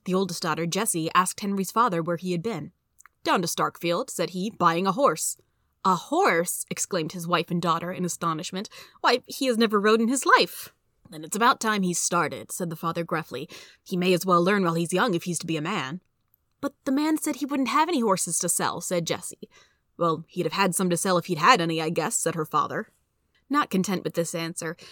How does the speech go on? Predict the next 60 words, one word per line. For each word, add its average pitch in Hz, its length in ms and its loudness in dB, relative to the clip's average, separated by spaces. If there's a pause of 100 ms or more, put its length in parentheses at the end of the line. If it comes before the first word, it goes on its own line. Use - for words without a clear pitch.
(120)
Jessie 233 340 0
asked 220 280 0
Henry 185 260 -2
about 175 220 -2
the 180 60 -12
horse 180 280 -4
later, 208 300 -2
privately, - 520 -4 (300)
and 202 100 4
the 190 60 4
boy 220 160 4
answered 220 380 -2
that 180 100 -10
the 202 80 -2
man 214 220 0
had 233 100 0
told 233 260 0
him 180 120 2
where 185 100 2
there 185 80 0
was 185 140 0
a 180 40 2
nice 208 260 0
little 208 180 0
mare 220 240 2
that - 120 -2
would 180 140 -2
do, 220 300 2
and 180 100 -4
Henry 202 240 0
meant 220 200 0
to 190 100 -8
try 214 180 -2
to 214 60 2
buy 208 240 2
one 170 180 -2
the 175 80 -8
next 180 220 -6
day. 202 300 -6 (720)
"Tell 403 160 4
me, 285 140 2
Henry, 190 380 -6 (360)
does 302 140 -2
he 508 140 -2
know 240 260 4
you're 220 200 2
only 190 240 2
a 170 60 2
boy?" 170 480 2 (120)
asked - 280 -4
his 170 140 -6
mother 165 260 -2
that 170 160 -6
night 165 280 -2
when 185 100 -4
he 175 80 0
had 170 100 -2
gone 165 200 -4
to 170 80 -10
bed. 175 340 -6